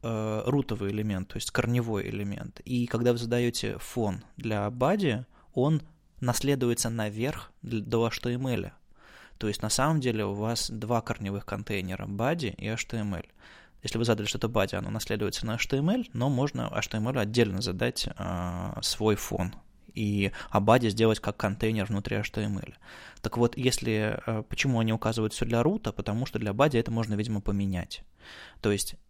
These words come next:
если говорить про самый, при самый корневой элемент вашей страницы, это будет H T M L, то есть root. То есть ему можно задать lang,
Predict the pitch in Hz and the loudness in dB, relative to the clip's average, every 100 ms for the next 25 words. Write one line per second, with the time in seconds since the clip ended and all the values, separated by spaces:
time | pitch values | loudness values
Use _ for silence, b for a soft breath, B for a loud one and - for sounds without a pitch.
0 | - 139 - 120 123 123 - 120 - 110 | -2 2 2 2 2 2 2 2 4 2
1 | 110 - - - 110 104 - 113 110 107 | -2 -6 -2 0 0 -2 -4 -4 -4 -4
2 | 110 113 104 - 104 101 - - 113 160 | -4 -4 -6 -6 -6 -6 -8 -8 -4 -2
3 | 226 - 131 - 123 113 110 117 - 117 | -2 -4 -4 -6 -4 -2 -2 -4 -4 -2
4 | 104 98 82 - - - 104 - - 107 | -2 -2 -4 -12 -14 -6 -4 -4 -6 -6
5 | 98 - - - 95 - 113 113 101 107 | -6 -10 -14 -6 -6 -4 -4 -2 -4 -4
6 | 107 104 95 113 127 160 170 160 | -4 -4 -2 2 2 2 -2 -6